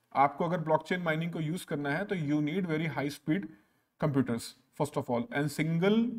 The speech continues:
system is not enough. You have to connect with the multiple system with very high processing speed. So there is a need of too much energy. So these blockchain technology, they need much more energy in comparison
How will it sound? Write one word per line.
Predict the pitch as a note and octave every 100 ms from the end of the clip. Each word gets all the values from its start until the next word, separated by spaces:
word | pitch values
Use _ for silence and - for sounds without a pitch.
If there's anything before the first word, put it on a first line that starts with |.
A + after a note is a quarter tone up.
| - -
system | E3+ - G3+ G3+
is | F#3+ -
not | E3+ F3+ - _
enough. | D3+ D3 G#3 - D#3+
You | D#3+ D#3+
have | D#3 D3 _ -
to |
connect | G3+ D3+ E3 D#3
with | E3+
the |
multiple | E3+ D#3 D3+ D#3+ D3+
system | C#3+ - G3 G#3+
with | E3 C#3 D3
very | C#3+ F#3
high | D3 D3
processing | - D3+ C#3+ F#3+ B3+ -
speed. | - - A2+ G2+ - - - _
So | - G#3+ A3 F3
there | D#3 F#3
is | G3 G3
a |
need | F3 E3+ G#3
of | G3+ G#3 -
too | A#3
much | G3+ A3 A3 - _ -
energy. | D3 C3 G#2 A2+ - _ _ - - _ -
So | G3
these | D3+ G#3 G3 D#3
blockchain | D#3+ - G3 G3+
technology, | G3+ E3 D#3 D3 G3+
they | D#3+ E3
need | C#3 C3+ D#3+ G#3+ - - _ C3+ C3
much | F3+ G#3 - - D#3
more | E3 G#3+ G#3+
energy | E3 D3+ C#3+ E3 A#3+
in | G3+ F3+
comparison | D#3 D3 D#3 C#3 C#3+